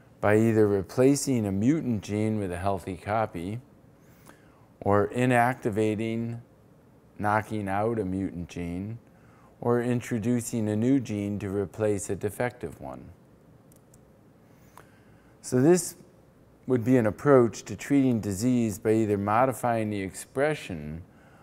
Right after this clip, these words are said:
of an individual's genes or the correction of abnormal ones. Keep in mind that this could occur in various different ways.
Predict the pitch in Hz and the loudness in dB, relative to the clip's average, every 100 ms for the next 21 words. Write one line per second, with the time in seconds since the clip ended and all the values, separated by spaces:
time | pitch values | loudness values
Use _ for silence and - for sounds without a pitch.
0 | - - 101 104 110 107 101 113 101 101 | -16 -6 -2 0 0 0 0 -2 -2 -2
1 | 95 85 - 107 110 113 110 107 98 101 | -4 -6 -8 -6 -4 -4 -2 0 -2 -6
2 | - 123 131 - - 104 107 110 104 120 | -4 -2 -2 -4 -8 -2 2 2 2 2
3 | 127 107 80 69 65 - - - - - | 2 0 -2 -6 -8 -14 -20 -20 -20 -20
4 | - - - - - - 139 135 127 113 | -20 -20 -20 -20 -20 -2 0 2 4 2
5 | 101 113 120 101 117 - 135 120 - 107 | 2 0 -2 -4 -6 -4 -4 -4 -2 0
6 | 107 107 98 104 101 95 - 95 - 95 | 2 0 0 0 0 -2 -4 -8 -6 -6
7 | 90 - - - - _ - 107 123 101 | -6 -10 -18 -20 -20 _ -8 0 2 2
8 | 62 - - | -2 -10 -18